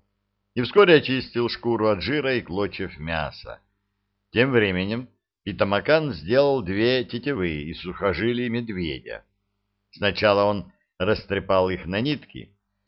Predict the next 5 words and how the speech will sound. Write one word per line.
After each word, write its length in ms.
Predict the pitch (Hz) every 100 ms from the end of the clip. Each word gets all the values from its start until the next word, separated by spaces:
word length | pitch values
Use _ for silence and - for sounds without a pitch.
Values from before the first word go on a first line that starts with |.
| -
затем 500 | 85 90 110 113 98
скрутил 560 | - 98 98 101 107
из 140 | 98 78
ниток 360 | 98 92 95
верёвку, 760 | 78 104 151 151 - 71 65